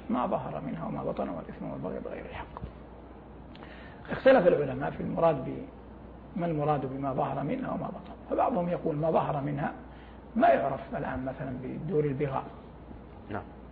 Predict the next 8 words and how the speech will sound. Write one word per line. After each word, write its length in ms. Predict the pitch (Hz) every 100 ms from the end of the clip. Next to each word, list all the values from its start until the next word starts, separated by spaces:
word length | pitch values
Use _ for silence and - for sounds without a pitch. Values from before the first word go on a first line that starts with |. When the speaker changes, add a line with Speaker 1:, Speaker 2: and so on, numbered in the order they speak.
| -
Speaker 1:
وما 240 | 254 196
بطن 160 | 180 143
منها 320 | 139 185 -
ما 200 | 269 -
يتم 360 | - 175 156 -
خفية 460 | - - 156 147 226 - - - - - - - - - - -
كالزنا، 400 | - 139 131 120 - - - - - - - -
Speaker 2:
نعم. 100 | 107